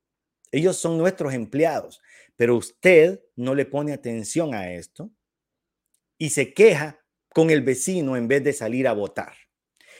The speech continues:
en vez de ir a reuniones en las escuelas y ver qué la porquería que le están enseñando a nuestros hijos, en vez de ir a la alcaldía,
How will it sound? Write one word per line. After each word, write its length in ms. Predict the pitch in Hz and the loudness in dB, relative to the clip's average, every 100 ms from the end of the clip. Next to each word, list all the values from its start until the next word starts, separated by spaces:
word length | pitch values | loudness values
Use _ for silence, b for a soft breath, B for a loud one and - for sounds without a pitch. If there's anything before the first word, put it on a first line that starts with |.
| B | B
en 160 | 120 | 0
vez 120 | 123 143 | 2 4
de 100 | 156 | 4
ir 140 | 156 | 4
a 40 | |
reuniones 520 | 139 123 123 147 175 190 | 2 0 -2 -2 -4 -4
en 80 | |
las 100 | 180 | -6
escuelas 500 | 165 - 160 123 107 | -8 -6 -2 -2 -2
y 80 | 104 | -6
ver 200 | 107 110 | -6 -8
qué 120 | - | -8
la 220 | 117 110 - | -6 -8 -8
porquería 420 | 104 107 110 117 | -10 -8 -6 -6
que 80 | 104 | -8
le 60 | |
están 180 | - 101 | -12 -12
enseñando 360 | 98 98 98 98 | -12 -12 -12 -12
a 20 | |
nuestros 340 | 87 92 - | -12 -12 -6
hijos, 340 | 226 156 98 - b b - | -6 -6 -10 -16 b b -6
en 140 | 117 | 0
vez 120 | 123 | 2
de 100 | 135 | 2
ir 180 | 139 147 | 2 2
a 60 | 131 | 2
la 120 | 117 | 0
alcaldía, 800 | 107 - 98 120 240 143 147 | -2 -4 -6 -2 0 0 -2